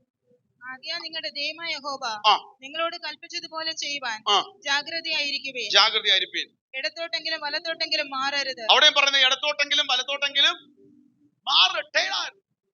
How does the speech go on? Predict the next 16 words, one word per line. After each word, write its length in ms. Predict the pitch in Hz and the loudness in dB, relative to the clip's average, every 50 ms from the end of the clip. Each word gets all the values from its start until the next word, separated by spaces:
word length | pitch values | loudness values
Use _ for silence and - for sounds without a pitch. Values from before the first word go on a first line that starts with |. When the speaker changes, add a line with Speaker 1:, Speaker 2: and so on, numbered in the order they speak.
| _ _ _ _ _ - | _ _ _ _ _ 2
Speaker 2:
മാറിയാൽ 320 | 214 247 294 320 339 349 339 | 4 6 6 8 6 6 6
അനുഭവിക്കാൻ 520 | 320 302 320 294 320 339 349 330 330 302 | 6 4 4 2 0 0 0 0 0 0
പറ്റത്തില്ല. 320 | 262 254 240 202 - - 269 | -2 -4 -4 -2 -2 0 2
ഇനി 140 | 262 254 233 240 226 | 2 2 2 2 2
ആവർത്തനം 440 | 226 254 262 262 254 269 254 247 233 220 | 2 2 0 -2 -4 -4 -4 -2 0 0
തന്നെ 400 | 214 196 175 160 180 226 226 - _ _ _ _ _ _ _ _ _ _ _ _ _ - | 2 4 4 4 4 4 0 -6 _ _ _ _ _ _ _ _ _ _ _ _ _ -2
അതിന്റെ 460 | 175 202 196 214 196 180 156 131 117 - _ _ _ _ _ _ _ _ _ _ _ _ _ _ _ _ _ _ _ _ _ _ _ _ _ _ _ _ _ - | 0 0 0 0 2 2 2 2 0 -4 _ _ _ _ _ _ _ _ _ _ _ _ _ _ _ _ _ _ _ _ _ _ _ _ _ _ _ _ _ -12
മൂന്ന്, 460 | 202 214 240 247 262 254 254 247 233 214 - - _ - | -8 -6 -6 -2 2 4 4 4 4 2 -4 -12 _ -6
നാല്, 340 | 190 202 208 214 214 214 208 - - | -2 -2 0 0 0 -2 -2 -2 -4
അഞ്ച്, 300 | 185 190 196 - - 196 | -8 -8 -8 -6 -6 -6
ആറ് 340 | 185 - _ - 170 175 170 | -6 -6 _ -6 -6 -6 -6
വാക്യങ്ങൾ 440 | 170 156 156 151 - _ 143 _ _ | -8 -8 -10 -12 -14 _ _ _ _
വായിച്ചേ. 340 | - 117 117 - - - - _ - | -18 -16 -14 -14 -14 -16 -8 _ 6
ആവർത്തന 440 | 165 180 196 196 202 196 - 202 175 | 6 6 8 6 2 -2 -4 -6 -10
പുസ്തകം, 300 | 170 160 156 - 156 143 | -8 -6 -6 -6 -6 -6
Deuteronomy 760 | 147 - 160 165 - 180 175 170 160 156 165 202 233 - - | -8 -10 -12 -14 -10 -8 -8 -8 -6 -2 0 0 0 -2 -6